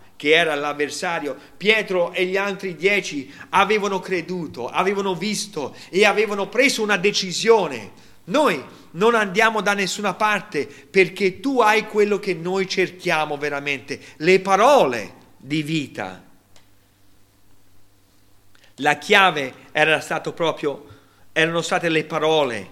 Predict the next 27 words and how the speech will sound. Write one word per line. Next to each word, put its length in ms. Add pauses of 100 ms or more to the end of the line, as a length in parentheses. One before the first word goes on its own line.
(120)
di 200
Gesù. 440
Versetto 420
sessantatré 1080 (800)
dice: 360
"È 40
lo 160
spirito 760
che 140
vivifica. 720 (340)
La 260
carne 880 (440)
non 380
giova 520
a 140
nulla", 800
aveva 320
detto 340
Gesù, 420 (460)
"ma 200
le 240
parole 680
che 160
vi 240
dicono 500
sono 380
spirito 960